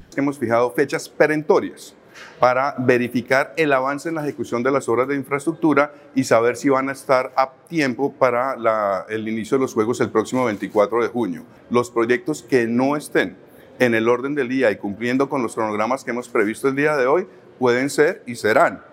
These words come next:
serán llevados a otras sedes. ¿Cuáles son esos? Natación,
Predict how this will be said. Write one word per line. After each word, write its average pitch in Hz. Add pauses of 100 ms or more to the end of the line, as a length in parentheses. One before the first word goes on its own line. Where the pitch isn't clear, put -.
(200)
serán 120
llevados 143
a 117
otras 107
sedes. -
¿Cuáles 135
son 156
esos? 180 (300)
Natación, 131